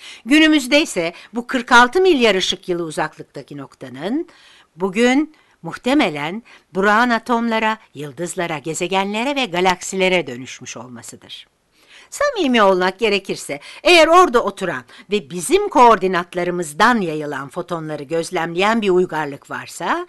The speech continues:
bizi görmeyeceklerdir. Gördükleri şey bizim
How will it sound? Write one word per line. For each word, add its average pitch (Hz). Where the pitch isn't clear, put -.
bizi 170
görmeyeceklerdir. 123
Gördükleri 170
şey 214
bizim 175